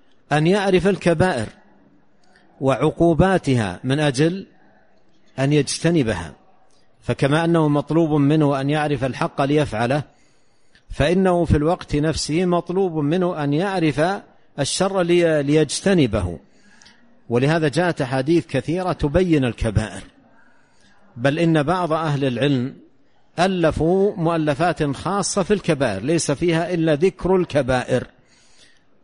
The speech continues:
ومن أجودها وأحسنها كتاب الكبائر للذهبي، كتاب الكبائر للذهبي رحمه الله تعالى. وهذا الكتاب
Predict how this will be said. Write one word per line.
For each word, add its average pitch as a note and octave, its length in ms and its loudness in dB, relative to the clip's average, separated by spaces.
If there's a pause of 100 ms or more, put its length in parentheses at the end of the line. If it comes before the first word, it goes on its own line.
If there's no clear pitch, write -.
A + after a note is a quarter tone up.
(420)
ومن D3 340 2
أجودها D3+ 600 2
وأحسنها D3 840 -2
كتاب D#3+ 680 -2
الكبائر D3+ 560 -2
للذهبي، G2 640 -4 (640)
كتاب B2 380 -2
الكبائر C3+ 720 -4
للذهبي C3+ 1080 0
رحمه A#2 460 -2
الله A2+ 340 -2
تعالى. G2+ 440 -4 (680)
وهذا C3 640 0
الكتاب B2 600 -2